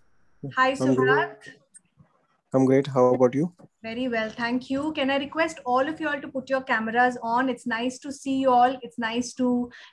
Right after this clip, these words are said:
Speaker 1: interact with you when you have your cameras on. Otherwise, it's like talking to your profile pictures,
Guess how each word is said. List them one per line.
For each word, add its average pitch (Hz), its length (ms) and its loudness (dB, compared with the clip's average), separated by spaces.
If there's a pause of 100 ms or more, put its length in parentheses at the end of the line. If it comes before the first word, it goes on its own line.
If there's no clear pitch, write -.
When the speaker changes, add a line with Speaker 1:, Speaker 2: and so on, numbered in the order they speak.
Speaker 1:
interact 277 480 2
with 311 180 -2
you 302 160 -4
when 269 220 4
you 277 80 2
have 247 260 2
your 254 100 2
cameras 240 560 2
on. 240 240 0
Otherwise, 240 440 -2
it's 247 180 -12
like 240 220 -4
talking 247 340 0
to 262 80 -2
your 233 340 2 (400)
profile 254 360 0
pictures, 262 680 -4